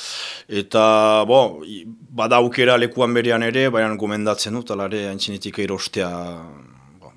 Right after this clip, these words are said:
bait-, betetzen baitzira gehienetan saio horiek. E, bara, be,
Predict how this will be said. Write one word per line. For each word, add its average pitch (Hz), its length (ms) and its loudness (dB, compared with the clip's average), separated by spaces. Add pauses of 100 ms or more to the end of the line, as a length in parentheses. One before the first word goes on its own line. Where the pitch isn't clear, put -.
(300)
bait-, 90 240 -10 (160)
betetzen 107 400 -2
baitzira 98 400 -4
gehienetan 92 480 -8
saio 95 400 -6
horiek. 87 400 -10 (880)
E, 95 400 -4
bara, 87 240 -6
be, 98 220 -6